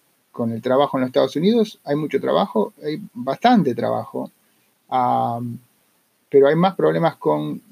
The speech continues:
con el tema de los sueldos, no porque haya robots o máquinas que hagan las cosas por nosotros, sino que, por ejemplo, la política norteamericana en los últimos treinta, cuarenta años beneficia la idea de que los sindicatos no son una buena idea.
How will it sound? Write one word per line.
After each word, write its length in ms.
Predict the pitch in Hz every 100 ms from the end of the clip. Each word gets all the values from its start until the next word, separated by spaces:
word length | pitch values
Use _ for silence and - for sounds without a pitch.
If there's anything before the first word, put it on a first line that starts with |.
| _
con 180 | - 143
el 80 | 139
tema 200 | 160 160
de 40 |
los 140 | 143 143
sueldos, 280 | 190 165 143
no 220 | 180 214
porque 540 | 156 139 123 120 120
haya 340 | 113 123 135 113
robots 520 | 120 135 170 165 -
o 80 | 113
máquinas 460 | 127 135 139 127
que 100 | 117
hagan 140 | 123 117
las 100 | 117
cosas 260 | 123 123
por 120 | - 127
nosotros, 500 | 147 160 127 151 175 _ - - _
sino 280 | - 143 165
que, 100 | 160
por 220 | 131 139
ejemplo, 560 | 151 - 165 160 160 147
la 100 | 123
política 460 | 127 135 139 139
norteamericana 800 | 135 135 139 147 143 147 151 165 _ _ _ _ -
en 120 | 123
los 180 | 123 123
últimos 840 | 143 131 135 131 123 123 117 - - _ _ _ _
treinta, 400 | - 139 151 127
cuarenta 440 | 127 135 143 139 135
años 380 | 147 156 175 - _ _ _ _ -
beneficia 960 | 127 139 147 143 185 180 175 180 170
la 100 | 135
idea 380 | 135 135 151 151
de 160 | 143 131
que 220 | 131 123
los 360 | 120 117 -
sindicatos 640 | - 135 127 127 127 131 123
no 160 | 120
son 300 | 110 113 107
una 100 | 104
buena 220 | 104 110 120
idea. 400 | 170 127 80